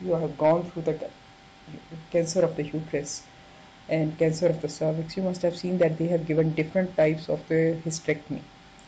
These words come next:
So don't go into that detail because your exam doesn't want you to go through all of these classifications and things. Just simple, crisp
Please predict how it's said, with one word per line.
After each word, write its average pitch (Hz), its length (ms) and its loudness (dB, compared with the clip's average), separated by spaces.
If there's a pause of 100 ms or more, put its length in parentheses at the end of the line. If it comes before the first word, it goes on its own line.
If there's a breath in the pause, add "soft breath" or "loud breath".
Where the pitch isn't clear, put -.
(100)
So 180 260 0
don't 185 320 2
go 170 80 4
into 165 220 -2 (280)
that 156 220 4
detail 156 320 -2 (100)
because 160 300 0
your 160 180 4
exam 147 540 0 (420)
doesn't 160 280 -2
want 147 260 0
you 156 180 -4
to 147 280 -4 (1300)
go 151 160 2
through 156 340 -8
all 160 240 4
of 160 100 0
these 160 220 -2
classifications 156 760 -4
and 147 240 0
things. 156 180 -8 (720 loud breath)
Just 214 280 4
simple, 214 640 2 (160)
crisp 190 300 0